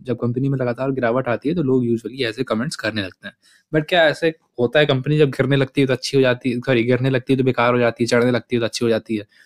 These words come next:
तो ऐसा नहीं होता है। कंपनी के फंडामेंटल्स एक चीज़ होते हैं, उसको आपको ध्यान देना चाहिए। यहाँ पे कंपनी के मेन गिरने का रीज़न ये था, कंपनी की स्टॉक की पीई बहुत ज़्यादा बढ़ गई थी।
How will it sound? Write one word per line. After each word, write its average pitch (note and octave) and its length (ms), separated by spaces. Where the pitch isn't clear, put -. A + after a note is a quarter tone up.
तो D#3+ 120
ऐसा D3 280
नहीं C#3 160
होता G2 220
है। - 60
कंपनी C3+ 360
के E3 60
फंडामेंटल्स C#3+ 640
एक D3+ 140
चीज़ B2+ 200
होते A#2+ 240
हैं, A#3+ 140
उसको D#3+ 240
आपको D3+ 240
ध्यान G#2+ 240
देना G2 160
चाहिए। - 300
यहाँ C#3 160
पे F3 100
कंपनी D#3 400
के F3+ 80
मेन D#3+ 260
गिरने C#3+ 280
का D#3+ 60
रीज़न C#3 280
ये D#3 120
था, E3+ 100
कंपनी C#3 380
की D3+ 200
स्टॉक C3 300
की E3 60
पीई C#3 260
बहुत B2+ 160
ज़्यादा G#2+ 220
बढ़ G#2 160
गई G#2 120
थी। - 240